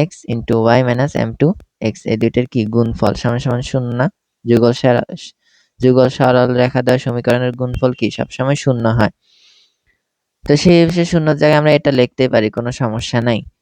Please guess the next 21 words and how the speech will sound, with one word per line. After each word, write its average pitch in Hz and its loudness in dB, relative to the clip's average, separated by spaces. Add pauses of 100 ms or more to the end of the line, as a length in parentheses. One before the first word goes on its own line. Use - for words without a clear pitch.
এটা - -4
তো 113 -2
আমরা 120 2 (100)
পড়েই 120 4
আসছি। - -12 (100)
তারপরে 113 2 (640)
তাহলে 127 4 (320)
এগুলা 127 2 (120)
গুণ 131 -2 (120)
করার 127 4
পরে 135 4
আমরা 123 0 (180)
ওয়াই 117 4
স্কয়ার 120 0 (100)
রাখলাম, 131 -2 (100)
মাইনাস 117 -2 (180)
এম 120 0
ওয়ান 117 0 (100)
প্লাস 127 2 (160)
এম 117 -4 (140)
টু 131 2